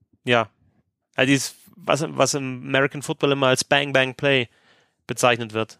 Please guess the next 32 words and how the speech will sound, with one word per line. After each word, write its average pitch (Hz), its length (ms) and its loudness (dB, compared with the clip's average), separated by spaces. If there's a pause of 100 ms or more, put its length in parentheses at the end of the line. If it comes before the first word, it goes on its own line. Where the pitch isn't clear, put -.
ja? 123 300 0
Weil 120 100 -2
es 120 80 -4
geht 139 140 0
ja 139 80 6
so 180 240 2
schnell, 151 400 2 (340)
also 135 160 0
selbst 143 220 2
in 151 60 -4
der 143 100 4
Zeitlupe 143 420 0
geht's 117 220 -4
noch 113 100 -6
schnell. 120 320 -2 (640)
Und 120 120 -10
da 131 280 4 (420)
hast 135 180 -4
du 143 60 -2
eigentlich 135 220 -4
gar 139 140 0
keine, 123 500 -4 (140)
keine 127 200 -2
Zeit 131 220 2
zu 139 100 -2
reagieren. 127 460 4
Du 123 80 -4
willst 131 180 0
dir 143 40 0
wahrscheinlich 135 260 -2
irgendwie 147 240 2
den, 135 220 2